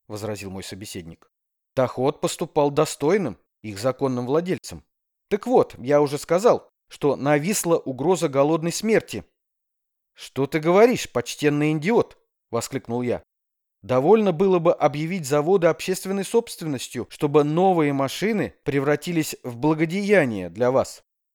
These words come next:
Едва я произнёс это, как идиот задрожал, замигал тревожно десятком глаз и запрядал ушами, чтобы узнать, не слышал ли моих слов кто-либо из его товарищей, толпящихся у лестницы.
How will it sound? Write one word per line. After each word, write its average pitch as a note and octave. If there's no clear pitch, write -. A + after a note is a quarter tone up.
Едва B2+
я C#3+
произнёс C#3
это, D3
как -
идиот C3+
задрожал, D3
замигал D3
тревожно D3
десятком B2+
глаз F3
и C#3+
запрядал D3+
ушами, D3+
чтобы C3+
узнать, C3+
не E3
слышал F3+
ли D#3+
моих C#3
слов E3+
кто-либо D3+
из C3+
его C#3+
товарищей, E3+
толпящихся A#2+
у B2
лестницы. A#2